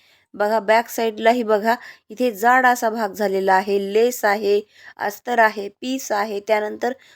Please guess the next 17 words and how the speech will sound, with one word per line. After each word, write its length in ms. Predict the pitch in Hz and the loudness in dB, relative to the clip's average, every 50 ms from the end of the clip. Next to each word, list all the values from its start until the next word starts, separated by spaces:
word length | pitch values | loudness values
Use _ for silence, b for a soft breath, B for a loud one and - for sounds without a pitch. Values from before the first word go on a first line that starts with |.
| b _ _ | b _ _
गोटपट्टी 600 | 214 214 233 226 226 - 233 220 - _ - 214 214 | -4 -2 -2 -2 -2 -4 -8 -8 -6 _ -4 -2 0
आहे. 280 | 202 214 220 220 233 233 b b b b b - | 0 0 -2 -6 -10 -10 b b b b b -2
एवढ्या 440 | - 220 220 214 214 240 262 262 262 | 2 4 4 4 4 4 4 4 4
लूकनंतर, 720 | 262 240 240 226 - 202 202 214 226 226 220 - 233 233 - - - | 4 2 -2 -4 -4 -6 -6 -6 -6 -6 -2 -2 -2 -2 -4 -6 -8
एवढ्या 520 | - - 202 214 220 220 220 226 233 240 | -4 -2 0 0 0 0 2 2 0 0
कापडानंतर 760 | 240 - 220 208 - - 208 202 208 220 240 254 226 226 226 220 - b b b b b b b _ - | 2 2 2 2 2 2 2 2 2 0 -4 -6 -6 -4 -6 -6 -6 b b b b b b b _ -6
ब्लाऊजला 440 | 190 208 214 214 208 214 202 226 226 | 0 0 0 0 0 -2 -2 -4 -4
फिनिशिंग 540 | - - 233 226 233 233 240 - 285 285 269 | -2 -4 -6 -6 -4 -4 -4 -2 0 0 0
व्यवस्थित 440 | 247 226 214 208 214 208 _ - 202 | 2 0 0 0 -2 -4 _ -8 -6
आली 200 | 196 190 185 196 | -6 -4 -4 -4
पाहिजे. 300 | 196 196 190 185 214 226 - | -2 -2 -2 -2 -4 -6 -6
खालचा 300 | - 202 190 - 202 190 | -6 -8 -4 -2 -4 -4
कोपराही 540 | 190 - 202 202 - - 208 214 220 233 220 | -2 -4 -6 -6 -6 -6 -6 -4 -4 -4 -4
बघा 280 | 202 208 202 190 214 240 b b b b b b b | -4 -4 -4 -4 -4 -6 b b b b b b b
अजिबात 500 | - 202 208 196 208 214 220 240 233 233 202 | -6 -6 -4 -4 -4 -2 -2 -2 -2 -2 0
गेलेला 420 | 202 208 202 202 202 196 196 202 202 | 2 4 4 4 4 2 2 0 0
नाहीये. 400 | 220 240 247 226 208 208 240 | 0 0 -2 -2 -2 -4 -4